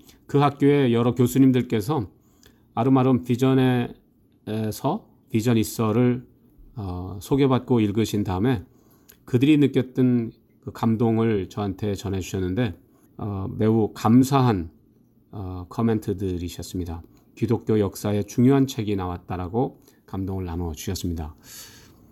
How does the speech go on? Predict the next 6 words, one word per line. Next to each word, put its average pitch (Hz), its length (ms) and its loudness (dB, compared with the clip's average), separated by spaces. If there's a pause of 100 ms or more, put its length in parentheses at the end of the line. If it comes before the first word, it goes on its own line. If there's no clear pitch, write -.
(420)
그 - 120 -14
사역 123 240 4
이후에 123 500 4
용인에 131 340 4
있는 131 360 4
백향목교회에서 110 1900 -4